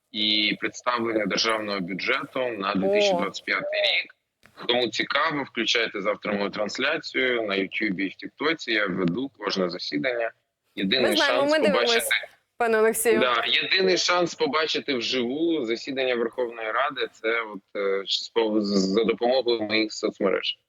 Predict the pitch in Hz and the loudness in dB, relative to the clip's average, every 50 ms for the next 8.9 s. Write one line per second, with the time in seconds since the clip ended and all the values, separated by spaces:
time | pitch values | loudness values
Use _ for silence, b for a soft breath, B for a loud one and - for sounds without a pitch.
0 | _ _ - 247 240 - - 285 294 - 320 311 302 302 294 294 - 320 285 285 | _ _ 0 0 0 2 0 0 2 4 4 4 4 4 2 2 2 2 4 4
1 | 277 277 277 277 277 254 208 156 240 247 247 247 247 247 247 240 240 240 240 240 | 2 2 2 2 2 2 2 2 2 2 2 2 2 2 2 2 2 2 2 2
2 | 240 233 - 254 262 254 262 262 - 277 269 262 262 262 262 262 226 - - 226 | 0 0 0 2 2 2 0 2 2 2 2 2 2 2 2 0 0 0 0 0
3 | 226 226 226 226 233 240 254 262 311 - - 320 320 311 320 330 - 349 320 330 | 2 2 2 2 2 4 4 4 2 2 2 0 0 2 0 0 2 2 2 2
4 | 349 339 359 349 - _ 302 294 294 294 294 302 302 - 294 285 294 262 254 294 | 2 0 0 -2 -6 _ -4 0 2 2 2 2 0 0 0 0 2 2 0 0
5 | 240 285 294 302 294 - - _ _ _ _ 131 135 143 139 131 123 131 135 139 | 2 2 2 2 0 -4 -12 _ _ _ _ -2 0 2 2 2 2 2 2 2
6 | 147 147 - 160 135 - - 147 143 135 131 120 - 131 120 107 131 120 107 113 | 0 2 0 0 0 2 0 0 2 2 0 0 0 -2 0 0 0 0 0 0
7 | 104 101 104 104 110 113 123 131 135 139 131 127 139 143 139 - 170 175 180 - | 0 0 0 0 0 0 0 0 0 0 -2 -2 -4 -6 -8 -8 -10 -10 -12 -14
8 | _ _ _ _ _ _ _ _ - 107 110 107 104 - - - 113 | _ _ _ _ _ _ _ _ -4 -2 -2 -2 -2 -4 -6 -8 -6